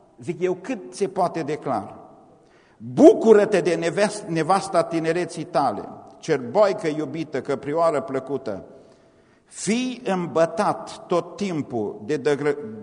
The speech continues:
drăgăloșiile ei. Fii îndrăgostit necurmat de dragostea ei."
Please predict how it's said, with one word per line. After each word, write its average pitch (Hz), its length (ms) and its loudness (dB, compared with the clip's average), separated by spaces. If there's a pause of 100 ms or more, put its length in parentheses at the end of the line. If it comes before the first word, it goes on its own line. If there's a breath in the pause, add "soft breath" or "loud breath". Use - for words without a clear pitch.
(120)
drăgăloșiile 139 800 0
ei. 127 420 -2 (580 loud breath)
Fii 240 460 -4
îndrăgostit 180 1200 -2
necurmat 196 1120 0
de 156 100 0
dragostea 139 680 2
ei." 113 300 -2